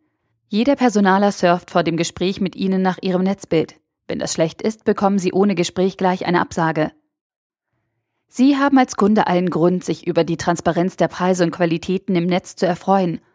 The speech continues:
Aber Sie sind nicht nur Kunde, sondern eben auch jemand, der wie die Händler im Netz etwas von anderen, den Kunden, will. Sie wollen eine Arbeitsstelle, einen Kredit, eine Versicherung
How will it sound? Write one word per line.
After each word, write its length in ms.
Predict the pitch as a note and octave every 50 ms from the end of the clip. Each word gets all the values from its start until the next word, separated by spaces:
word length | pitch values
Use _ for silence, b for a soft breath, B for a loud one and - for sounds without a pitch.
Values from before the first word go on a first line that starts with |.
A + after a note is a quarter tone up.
| _ _ _ _ -
Aber 220 | F3 F3 E3 F3
Sie 140 | D#3 E3+ E3+
sind 260 | D3+ - E3 E3 -
nicht 200 | - F3 - -
nur 120 | F#3 E3+ -
Kunde, 440 | - A3 A3+ B3+ A3+ F#3+ F3 E3+
sondern 320 | F3 - A3 A#3 C4+ C4+ C4
eben 240 | - A#3+ A#3+ B3+ A#3+
auch 180 | - A#3 A#3
jemand, 540 | - - A#3+ A#3+ A#3+ B3+ C4+ C4+ - _ -
der 120 | A3+ G#3
wie 80 | G#3+ G#3+
die 120 | G#3 G#3
Händler 360 | G3 F3+ F#3 F#3 F#3 F#3 F#3+ F3
im 100 | F3 F3
Netz 220 | E3+ F3+ - - -
etwas 320 | F3 - - F3+ E3+ -
von 100 | - E3+
anderen, 500 | - D#3 E3+ F3+ F3 F3+ F3+ F3 F3 E3+
den 180 | - D#3+ D#3 -
Kunden, 360 | - F3 F3 - - F3+ D#3+
will. 240 | F3 F3 E3 D3 - _ _ _ _ _ _ _ _ _ _ _ _ _ _
Sie 280 | - - F#3 F3 E3+ E3
wollen 180 | G#3 A3+ B3+
eine 220 | - - G#3+ G3 -
Arbeitsstelle, 720 | A3 A#3+ - F#3+ E3+ - - - F3 E3 D#3 D3+ - - b b b b b
einen 200 | - G3 G#3 -
Kredit, 480 | - A#3+ A#3 A3+ C#4 C#4+ C#4 - - - -
eine 180 | E3 E3 D3+
Versicherung 680 | D3+ E3+ E3+ E3+ G#3 G3+ - G#3 F#3+ F3 F3+ F3+ F3